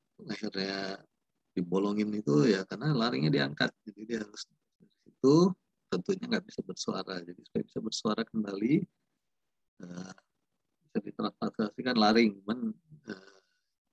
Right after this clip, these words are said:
saat, baru satu atau dua kasus yang berhasil di dunia. Sangat sulit. Nah,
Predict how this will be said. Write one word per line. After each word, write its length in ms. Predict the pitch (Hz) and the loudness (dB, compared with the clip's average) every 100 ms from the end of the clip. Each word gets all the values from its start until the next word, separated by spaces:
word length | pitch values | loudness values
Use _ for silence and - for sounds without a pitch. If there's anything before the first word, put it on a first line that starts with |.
| _ _ | _ _
saat, 160 | 95 92 - | -8 -4 0
baru 160 | 107 | 0
satu 400 | - 120 - 110 | -2 -4 0 2
atau 80 | 107 | 2
dua 240 | 101 98 | -2 -4
kasus 320 | - 110 - 113 | -4 -4 -2 -4
yang 160 | 104 | -8
berhasil 320 | 95 95 - | -12 -12 -12
di 120 | 92 92 | -14 -16
dunia. 240 | 87 90 - _ _ _ _ _ _ _ _ _ _ _ 175 _ | -16 -14 -16 _ _ _ _ _ _ _ _ _ _ _ _ _
Sangat 220 | - - - | -20 -18 -18
sulit. 180 | - - - _ _ _ _ _ | -10 -10 -10 _ _ _ _ _
Nah, 220 | 180 - | -20 -20